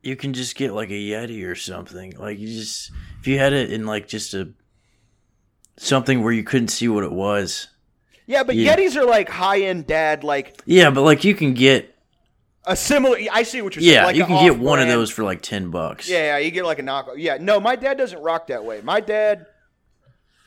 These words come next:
Speaker 2: my dad just drinks out of, like, whatever plastic is in the car still.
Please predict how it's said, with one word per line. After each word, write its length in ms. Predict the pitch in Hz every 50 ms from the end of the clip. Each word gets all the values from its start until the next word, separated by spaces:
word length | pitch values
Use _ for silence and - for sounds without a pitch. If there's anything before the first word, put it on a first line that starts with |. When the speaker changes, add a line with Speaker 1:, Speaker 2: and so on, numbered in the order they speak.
| _ _ _ _ _ _ _ _ _ _ _ _ _ _ _ _ _
Speaker 2:
my 180 | 160 160 180 202
dad 300 | 196 220 226 226 214 160
just 240 | 196 202 160 143 127
drinks 420 | 135 147 175 180 190 185 - -
out 160 | 185 175 165
of, 140 | 160 143 139
like, 260 | 151 156 151 147 139
whatever 720 | 139 151 151 160 165 165 160 165 160 160 151 147 143 - _ _ _ _ _ _ _ _ -
plastic 640 | - - 156 147 147 147 - - - 143 135 -
is 160 | 139 131 123 127
in 140 | 139 135
the 60 | 123 113
car 440 | - - 127 123 120 110 107 101 -
still. 460 | - - - - 113 104 - -